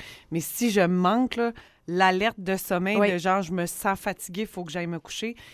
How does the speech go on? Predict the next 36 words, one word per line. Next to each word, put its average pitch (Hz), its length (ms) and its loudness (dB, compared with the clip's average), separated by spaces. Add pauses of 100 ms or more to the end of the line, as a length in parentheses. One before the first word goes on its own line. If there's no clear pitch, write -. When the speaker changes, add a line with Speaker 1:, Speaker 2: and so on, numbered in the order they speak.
(160)
Speaker 1:
J'ai 151 260 -2
été 208 400 -4
une 214 200 0
de 170 140 -2
ces 170 180 -8
misères 202 580 0
à 170 80 -2
m'endormir, 165 560 -4
puis - 140 -12
finalement, 175 460 -8
je 170 40 -12
dors 165 200 -6
genre 143 260 -10
une 196 140 -6
demi-heure, 180 340 -4
puis - 100 -18
tu - 140 -16
sais, 208 60 -6 (260)
Speaker 2:
Oui. 185 140 -2
Speaker 1:
mal 202 400 2
dormi. 190 480 -6 (500)
Puis - 140 -12
là, 185 140 2
après, 190 200 -2
je 180 100 -6
me 180 80 -2
réveille, 165 280 -2
puis - 80 -10
je - 60 -10
suis - 60 -14
comme, « 151 240 -8
Ah, 151 220 -10
j'aurais 147 320 -14 (140)
pas 185 160 -8
dû 170 180 -16
dormir. » 180 400 -6